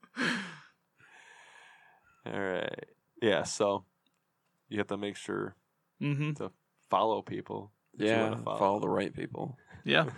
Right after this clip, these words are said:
Speaker 3: <laughs> I'm just a little kid in this
Speaker 2: Don't
Speaker 3: world,
Speaker 2: go with
Speaker 3: guys.
Speaker 2: the wrong
Speaker 3: Help me
Speaker 2: crowd,
Speaker 3: out.
Speaker 2: Mike.
Speaker 1: I know.
Speaker 2: <laughs> All the
Speaker 1: I,
Speaker 2: bad
Speaker 1: actually,
Speaker 2: Twitter
Speaker 1: I
Speaker 2: accounts.
Speaker 1: looked,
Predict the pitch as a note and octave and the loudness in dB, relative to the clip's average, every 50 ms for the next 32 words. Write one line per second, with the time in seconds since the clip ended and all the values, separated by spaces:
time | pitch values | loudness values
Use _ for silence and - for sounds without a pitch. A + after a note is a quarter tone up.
0 | - - _ _ _ _ _ - D#3 F#3 G3 G#3 - - F3 F3+ F#3+ F3+ E3+ E3+ | -12 -20 _ _ _ _ _ -8 -6 -6 -6 -4 -2 -2 0 2 2 0 0 -2
1 | - - G#3 - C#3+ B2+ C#3 C#3+ - - C#3+ C3 C#3 C#3+ D3 D3+ D3+ F3 D3 C3 | -4 -6 -4 -4 -2 -4 -4 -4 -2 0 2 2 4 6 8 8 8 6 6 6
2 | C3 C3+ C#3 C3 - C3+ C#3 C#3+ B2+ A#2 A2+ A2 A2+ A#2+ - - - _ _ _ | 6 4 4 4 2 4 4 4 4 4 4 2 2 0 -2 -6 -14 _ _ _
3 | _ _ _ - G#2 G#2 G#2+ G#2+ G2+ G2+ - _ _ - - - _ _ _ - | _ _ _ -10 -6 -6 -6 -6 -6 -8 -12 _ _ -20 -20 -20 _ _ _ -2
4 | C#3+ C#3 C#3 C3 C3 - - - C3 C#3 C#3 D3 D3 C#3+ C#3+ C#3 B2 B2+ C3+ D3+ | 0 0 0 -2 -6 -8 -2 2 4 6 6 6 8 8 8 8 8 8 8 6
5 | D3+ C#3 C#3+ C3+ C3 C3 A#2+ C3 C#3 - A#2+ B2+ B2+ C#3+ C#3+ C#3 D3 - - - | 6 6 6 6 6 4 2 2 4 6 8 8 10 10 8 8 8 4 -2 -12